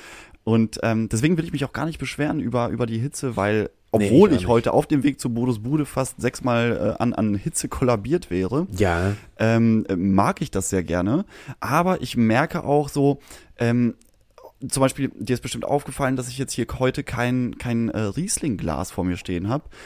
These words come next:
Speaker 1: sondern hier so ein, so ein Humpen eigentlich.
Speaker 2: Ja, ich hab mich
Speaker 1: Und,
Speaker 2: schon
Speaker 1: ähm,
Speaker 2: gewundert.
Speaker 1: das hier, Luki, das ist eine ganz köstliche Weinschorle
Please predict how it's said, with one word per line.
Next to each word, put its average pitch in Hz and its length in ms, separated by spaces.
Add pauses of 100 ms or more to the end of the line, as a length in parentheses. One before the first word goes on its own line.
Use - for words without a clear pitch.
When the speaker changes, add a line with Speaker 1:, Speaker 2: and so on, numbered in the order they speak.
(140)
Speaker 1:
sondern 123 320
hier 117 160
so 113 80
ein, 104 100
so 101 80
ein 95 180
Humpen 135 400
eigentlich. 92 480
Speaker 2:
Ja, 85 440
ich 95 100
hab - 80
mich 104 140
Speaker 1:
Und, 101 140
Speaker 2:
schon 104 60
Speaker 1:
ähm, 110 240
Speaker 2:
gewundert. 95 140
Speaker 1:
das 190 140
hier, 165 140
Luki, 143 360 (220)
das 107 200
ist 120 120
eine 123 160
ganz 147 340
köstliche 127 800 (520)
Weinschorle 95 800